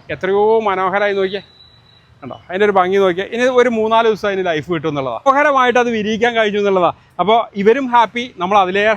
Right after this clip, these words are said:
ഹാപ്പി എന്നുള്ളതാണ്. ഒരു കാര്യം, ഒരാൾക്ക് അറിയാത്തൊരു കാര്യം നമുക്ക് പറഞ്ഞു കൊടുക്കാൻ കഴിയുമ്പോൾ അത്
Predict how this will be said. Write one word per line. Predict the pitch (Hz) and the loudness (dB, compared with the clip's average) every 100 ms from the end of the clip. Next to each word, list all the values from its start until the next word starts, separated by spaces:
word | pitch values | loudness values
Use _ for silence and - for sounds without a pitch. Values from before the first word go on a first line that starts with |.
| 202 | 0
ഹാപ്പി | 175 175 190 | -2 2 2
എന്നുള്ളതാണ്. | 180 160 160 | 4 2 2
ഒരു | 220 233 | 0 2
കാര്യം, | 220 240 247 | 2 2 -2
ഒരാൾക്ക് | 226 226 214 220 | 0 0 2 2
അറിയാത്തൊരു | 202 214 220 220 | 2 -2 -2 -2
കാര്യം | 208 208 202 | 0 0 -6
നമുക്ക് | 202 208 | -8 -4
പറഞ്ഞു | 214 202 208 | -2 -2 -4
കൊടുക്കാൻ | 196 202 | -2 -2
കഴിയുമ്പോൾ | 196 190 185 214 - _ 202 | -2 -2 -4 -10 -14 _ -2
അത് | 214 | 0